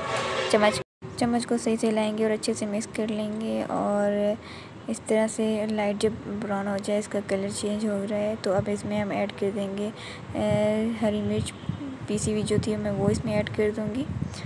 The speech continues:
और इसे भी हम सही से मिक्स कर लेंगे। जो जो मसाले हम ऐड करते जाएंगे उसे अच्छे से मिक्स कर लेंगे। ताकि अब हम इसमें ऐड कर देंगे टमाटर। यहाँ पे दो ऑर्डर मैंने पिया-, टमाटर बड़े साइज़ के लिए थे, उन्हें मैंने इस तरह से कट करके वो मैंने इसमें ऐड कर दिया है।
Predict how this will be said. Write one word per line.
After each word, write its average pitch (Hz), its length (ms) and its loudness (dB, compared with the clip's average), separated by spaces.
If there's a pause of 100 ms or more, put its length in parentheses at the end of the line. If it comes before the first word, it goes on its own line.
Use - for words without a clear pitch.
(180)
और 196 100 2
इसे 208 180 0
भी 208 100 2
हम 214 160 0
सही 220 200 2
से 220 100 -2
मिक्स 208 200 -2
कर 214 180 0
लेंगे। 214 300 0
जो 214 180 2
जो 208 120 2
मसाले 208 340 2
हम 202 120 0
ऐड 202 220 0
करते 208 220 2
जाएंगे 208 380 2 (360)
उसे 220 280 4
अच्छे 220 240 4
से 226 160 0
मिक्स 214 300 0
कर 208 140 2
लेंगे। 202 360 2 (680)
ताकि - 320 8
अब 208 120 2
हम 220 160 4
इसमें 220 220 2
ऐड 214 220 2
कर 208 100 2
देंगे 202 340 4
टमाटर। 196 520 0
यहाँ 233 200 2
पे 202 80 0
दो 196 140 2
ऑर्डर 196 220 2
मैंने 190 220 -2
पिया-, - 240 -4 (420)
टमाटर 196 400 0
बड़े 202 160 6
साइज़ 202 300 6
के 202 120 4
लिए 196 180 6
थे, 208 140 0
उन्हें 202 140 0
मैंने 202 180 2
इस 208 160 0
तरह 202 200 0
से 202 120 -4
कट 190 240 0
करके - 360 0 (380)
वो 196 120 4
मैंने 202 220 0
इसमें 214 240 -4
ऐड 202 180 0
कर 208 200 0
दिया 208 260 0
है। 226 280 0